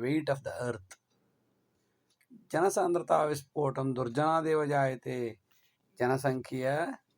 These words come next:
ಸ್ಫೋಟವು ಯಾವಾಗಲೂ ದುರ್ಜನರಿಂದಲೇ ಆಗುವುದು. ತತ್ಕ್ಷಣೇ ದುರ್ಜನಂ ಹನ್ಯಾತ್.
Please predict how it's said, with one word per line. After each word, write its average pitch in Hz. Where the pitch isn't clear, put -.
ಸ್ಫೋಟವು 143
ಯಾವಾಗಲೂ 135
ದುರ್ಜನರಿಂದಲೇ 143
ಆಗುವುದು. 123
ತತ್ಕ್ಷಣೇ 139
ದುರ್ಜನಂ 139
ಹನ್ಯಾತ್. 131